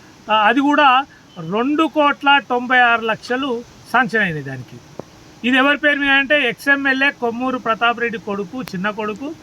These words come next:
రాకేష్ రెడ్డి పేరు మీద అగ్రిమెంట్ అయి ఉంది. అయితే ఆ అగ్రిమెంట్, అది కూడా పనులు చేయకుండానే సగంకి ఎక్కువ బిల్లులు తీసుకున్నటువంటి పరిస్థితి ఉన్నది. ఇది అంటే, అది రెండు కోట్ల తొంభై ఆరు లక్షలు అదైతే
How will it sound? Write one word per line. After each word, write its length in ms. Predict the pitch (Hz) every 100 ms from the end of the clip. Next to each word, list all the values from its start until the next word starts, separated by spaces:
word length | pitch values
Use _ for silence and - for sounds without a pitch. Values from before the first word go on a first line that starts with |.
| - - -
రాకేష్ 480 | 160 214 220 254 170
రెడ్డి 180 | 226 214
పేరు 240 | 190 202
మీద 220 | 196 208 233 233 196 - - - -
అగ్రిమెంట్ 480 | 185 190 190 190 175
అయి 140 | 190
ఉంది. 240 | 190 123 113 - - - - - 220
అయితే 400 | 240 247 226 226 - -
ఆ 40 | 214
అగ్రిమెంట్, 520 | 254 233 294 285 233
అది 120 | 269
కూడా 200 | 294 311
పనులు 320 | 294 269 277 294
చేయకుండానే 480 | 285 277 285 302 277
సగంకి 460 | 240 269 269 240
ఎక్కువ 300 | 247 277 269 220
బిల్లులు 320 | 233 233 240
తీసుకున్నటువంటి 580 | 233 - 214 202 208 180
పరిస్థితి 420 | 185 170 - 165
ఉన్నది. 240 | 160 123 117 - - - - - - 220
ఇది 140 | 240
అంటే, 380 | 240 240 311 330 - -
అది 180 | 208 240
రెండు 360 | 202 190 226 277
కోట్ల 400 | - 285 285 277
తొంభై 320 | 269 254 262
ఆరు 160 | 262 254
లక్షలు 340 | 247 - 226
అదైతే 580 | 180 226 262 175 151